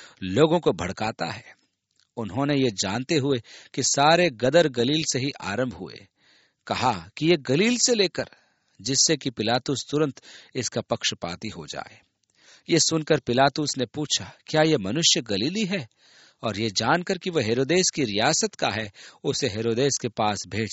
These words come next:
दिया, क्योंकि उन दिनों में वह भी यरूशलेम में था। हेरोदेस यीशु को देखकर बहुत ही प्रसन्न हुआ, क्योंकि वह बहुत दिनों से उसको देखना चाहता था,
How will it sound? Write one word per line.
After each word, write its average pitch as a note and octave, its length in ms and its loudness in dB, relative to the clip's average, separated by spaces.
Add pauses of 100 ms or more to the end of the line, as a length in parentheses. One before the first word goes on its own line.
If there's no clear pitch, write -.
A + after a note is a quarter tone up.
दिया, - 260 -16 (540)
क्योंकि A3 240 0
उन F3 260 -2
दिनों C#3+ 280 4
में F3 120 0
वह D3 220 2
भी C3 280 -2
यरूशलेम C3 380 -2
में C#3+ 120 -8
था। - 260 -18 (520)
हेरोदेस B2 460 2
यीशु B2+ 260 2
को A#2 120 -4
देखकर G#2+ 540 -2
बहुत B2+ 440 -4
ही C3+ 60 -6
प्रसन्न B2+ 400 -4 (100)
हुआ, - 200 -20 (520)
क्योंकि G3+ 240 0
वह F3 160 6
बहुत D#3 300 4
दिनों C#3+ 300 2
से - 180 0
उसको C3 280 -2
देखना C3 420 0
चाहता G2 460 -6
था, - 220 -16